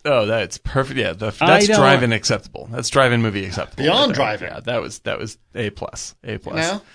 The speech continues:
Speaker 2: Maybe I'm just
Speaker 1: Stylish.
Speaker 2: putting a different lens on it.
Speaker 1: I
Speaker 2: I
Speaker 1: think
Speaker 2: just
Speaker 1: that,
Speaker 2: was
Speaker 1: that's,
Speaker 2: like,
Speaker 3: Come on,
Speaker 1: that's
Speaker 3: that,
Speaker 1: like
Speaker 3: that
Speaker 1: Liquid Sky style,
Speaker 3: Yeah.
Speaker 1: you know, like in-,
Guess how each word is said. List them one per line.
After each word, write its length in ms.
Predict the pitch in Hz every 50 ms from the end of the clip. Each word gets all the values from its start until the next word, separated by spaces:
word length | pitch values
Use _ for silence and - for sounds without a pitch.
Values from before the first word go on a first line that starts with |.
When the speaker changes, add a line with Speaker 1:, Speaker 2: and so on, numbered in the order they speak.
| - _ _
Speaker 2:
Maybe 200 | - 170 196 220 214
I'm 120 | 143 120
just 140 | 135 - -
Speaker 1:
Stylish. 80 | - -
Speaker 2:
putting 240 | 196 185 180 165 156
a 40 | 143
different 280 | 160 156 - 151 131
lens 220 | 139 151 160 160 143
on 120 | 139 131 131
it. 60 | 120
Speaker 1:
I 100 | 123 165
Speaker 2:
I 40 | -
Speaker 1:
think 120 | 175 190
Speaker 2:
just 120 | 160 - 123
Speaker 1:
that, 80 | 123
Speaker 2:
was 80 | 156 143
Speaker 1:
that's, 80 | - 156
Speaker 2:
like, 140 | - - 139
Speaker 3:
Come 100 | 120 110
on, 60 | 113
Speaker 1:
that's 260 | 123 160 - 170 - -
Speaker 3:
that, 40 | 147
Speaker 1:
like 80 | 120 117
Speaker 3:
that 100 | 95 -
Speaker 1:
Liquid 340 | 143 143 - - 156 147 -
Sky 400 | - - 131 117 117 113 110 107
style, 720 | 104 - - 113 104 107 104 101 101 101 101 98 98 101
Speaker 3:
Yeah. 180 | 101 107 190 135
Speaker 1:
you 60 | 104
know, 260 | 107 98 95 92 98 98
like 340 | 104 104 101 98 - - - -
in-, 240 | 151 160 165 160